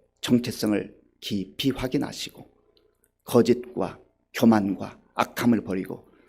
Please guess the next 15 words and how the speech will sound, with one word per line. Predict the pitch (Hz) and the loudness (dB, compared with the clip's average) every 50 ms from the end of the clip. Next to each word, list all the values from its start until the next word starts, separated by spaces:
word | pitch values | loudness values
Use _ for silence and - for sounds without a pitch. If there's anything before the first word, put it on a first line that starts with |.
| _ _ - | _ _ -8
하나님 | - 135 127 113 107 104 | -4 -2 -2 0 0 -2
앞에서 | - - - 92 - 123 143 151 147 - - - _ _ _ _ | -4 -6 -10 -8 -2 -2 -2 -2 -2 -8 -20 -20 _ _ _ _
진실되게 | - - - 104 98 - - - - 92 - - - - _ _ _ _ _ _ _ _ _ _ _ - | -10 -4 -4 -4 -4 -4 -8 -8 -8 -10 -10 -10 -16 -20 _ _ _ _ _ _ _ _ _ _ _ -2
또 | 104 - | -2 0
정직하게 | - 123 127 127 127 123 - - 104 92 - 92 - - _ _ _ _ _ _ _ _ _ _ _ | 6 6 8 8 8 4 0 -6 -10 -10 -12 -14 -18 -18 _ _ _ _ _ _ _ _ _ _ _
성실하게 | - - - 131 143 143 139 - 147 127 113 104 104 95 - - - - _ _ _ _ _ _ _ _ _ _ _ _ - | -10 -2 6 8 10 10 10 8 4 2 2 0 -8 -10 -12 -14 -14 -16 _ _ _ _ _ _ _ _ _ _ _ _ -8
하나님의 | - 127 131 117 110 104 | -2 0 2 2 2 2
사람으로 | 95 - - 98 95 92 92 - - - 127 151 - - - _ _ _ _ _ _ | 0 -2 -6 -6 -4 -4 -4 -4 -2 -2 -2 -2 -4 -8 -20 _ _ _ _ _ _
살아가는 | _ - - - - 98 98 92 | _ -10 -10 -8 -4 -4 -4 -4
저와 | 90 107 98 - | -6 -8 -8 -6
여러분들 | - 101 95 90 90 - | -6 -6 -6 -6 -8 -10
될 | - 95 - | -10 -14 -14
수 | - - | -14 -14
있기를 | - 95 - - - - | -14 -14 -16 -16 -18 -16
바랍니다. | - - - - - - - - - - - - | -12 -12 -12 -10 -12 -14 -14 -14 -16 -18 -18 -20